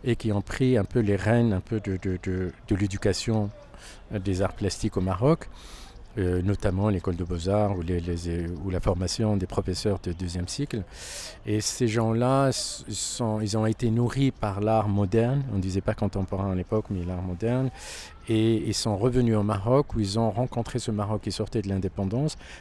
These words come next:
avec des, des revendications de, de, de, de décoloniser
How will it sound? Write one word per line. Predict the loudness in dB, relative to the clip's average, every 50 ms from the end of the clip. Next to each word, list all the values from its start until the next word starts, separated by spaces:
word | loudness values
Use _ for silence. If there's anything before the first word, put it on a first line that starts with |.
| -6 0
avec | 2 4 4 4 4 2 2
des, | 0 2 4 4 4 4 4 4 4 2 0 -4 -14 -18 -18 -20 -20 -16 -8 -6
des | -2 0 2 4
revendications | 4 4 4 4 4 4 2 0 0 0 0 0 0 2 4 4 4 4 4 4 2 2
de, | 0 0 0 2 2 4 4 4 4 2 2 2 2 2 0 0 -2 -2
de, | -2 -2 -2 0
de, | 0 0 0 0 0 -2 -4 -6 -10 -14 -18 -18 -16 -18 -18 -18 -18 -16 -14 -12 -8 -4
de | -2 -2 -4 -4 -8 -16 -16 -12 -10
décoloniser | -4 2 4 4 4 6 4 6 6 8 8 8 8 6 6 8 8 8 8 6